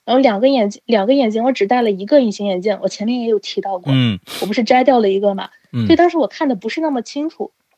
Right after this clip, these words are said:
Speaker 1: 但当我低下头去捏的时候，我看清了，就那，那不是食物碎屑。
Speaker 2: 嗯。
Speaker 1: 我想给，我想让大家猜一下这是什么东西。
Speaker 2: 嗯。
Speaker 1: 我描述一下它是什么样子。
Speaker 2: 啊。
Speaker 1: 它长得很像芝麻，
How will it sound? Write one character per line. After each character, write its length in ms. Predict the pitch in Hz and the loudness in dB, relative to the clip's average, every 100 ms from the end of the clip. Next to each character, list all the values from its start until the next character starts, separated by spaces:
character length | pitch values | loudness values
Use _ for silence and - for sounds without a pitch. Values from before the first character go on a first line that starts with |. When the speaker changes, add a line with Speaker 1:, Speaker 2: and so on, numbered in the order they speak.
| _ _ _ | _ _ _
Speaker 1:
但 160 | - 302 | 2 2
当 140 | 320 | 2
我 100 | 294 | 0
低 160 | 208 277 | -2 -8
下 160 | 285 | -6
头 160 | 254 202 | -8 -8
去 180 | 196 226 | -10 -6
捏 200 | 226 294 | 0 2
的 120 | 285 | 2
时 180 | 202 - | -2 -8
候， 240 | - 202 - _ _ _ _ _ | -12 -14 -16 _ _ _ _ _
我 160 | 202 190 | -2 -2
看 260 | - 294 | 0 -2
清 260 | 247 - 277 | -2 -2 -2
了， 180 | 262 - _ _ _ _ _ _ _ | -4 -8 _ _ _ _ _ _ _
就 60 | 269 | 0
那， 240 | 294 320 - | 4 4 2
那 140 | 311 311 | 0 0
不 180 | - | 0
是 140 | 226 339 | -2 -2
食 180 | - 202 | -2 -4
物 140 | 185 | -4
碎 180 | - 196 | -4 -4
屑。 240 | - 196 | -4 2
Speaker 2:
嗯。 200 | 180 160 - _ _ _ _ _ | 6 6 4 _ _ _ _ _
Speaker 1:
我 160 | 247 262 | 0 2
想 180 | 339 | 2
给， 220 | 339 240 202 | 2 0 2
我 140 | 254 | 0
想 200 | 285 240 | 2 0
让 200 | 220 262 | -2 -4
大 120 | 269 | -4
家 140 | 262 269 | -2 -4
猜 300 | 262 - 330 | -4 -4 -2
一 100 | 240 | -2
下 160 | 220 | -4
这 100 | 208 | -8
是 120 | 208 214 | -6 -6
什 120 | 202 | -4
么 120 | 196 | -4
东 180 | 196 202 | -2 -4
西。 220 | - - - | -6 -8 -4
Speaker 2:
嗯。 240 | 202 240 226 - | 0 2 2 -2
Speaker 1:
我 80 | 226 | 0
描 240 | 220 214 | 2 2
述 160 | 247 330 | 2 2
一 80 | 240 | 2
下 100 | 233 | 0
它 120 | 240 | 2
是 80 | 269 | 0
什 120 | 208 | 0
么 120 | 208 | -2
样 240 | 254 254 | 0 0
子。 80 | 196 - | -2 -6
Speaker 2:
啊。 360 | 127 120 107 - _ _ _ _ _ _ - | -4 -4 -6 -14 _ _ _ _ _ _ -6
Speaker 1:
它 160 | 262 | -2
长 220 | 294 285 | 0 0
得 80 | 220 | 0
很 160 | - 233 | -2 -2
像 240 | 277 240 | 0 -2
芝 240 | 202 277 311 | -2 -2 -2
麻， 180 | 202 | -4